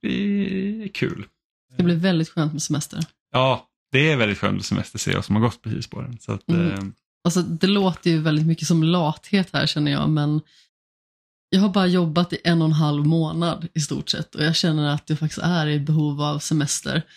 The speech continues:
Speaker 2: Men när jag studerade så, även att man naturligtvis var ledig på ett annat sätt än när man jobbar och liksom att det blir lite annorlunda tider och så,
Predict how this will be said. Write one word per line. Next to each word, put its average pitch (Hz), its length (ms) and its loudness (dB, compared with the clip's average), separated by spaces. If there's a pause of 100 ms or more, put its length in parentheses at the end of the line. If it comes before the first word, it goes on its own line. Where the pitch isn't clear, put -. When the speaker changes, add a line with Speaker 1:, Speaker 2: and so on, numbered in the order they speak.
(300)
Speaker 2:
Men 165 400 2 (1040)
när 190 120 4
jag 180 80 2
studerade 202 640 2
så, 170 460 2 (300)
även 185 180 2
att - 380 -4 (280)
man 180 140 2
naturligtvis 156 840 0
var 151 380 2
ledig 165 640 2
på 170 100 -2
ett 160 140 0
annat 151 380 0
sätt - 560 -8 (540)
än 151 420 2
när 165 180 2
man 151 160 2
jobbar 151 380 0
och 147 100 2
liksom 147 360 0
att 151 120 -2
det 156 60 -2
blir 151 420 0
lite 151 280 -2
annorlunda 151 540 0
tider 165 460 0
och 190 80 0
så, 147 260 -2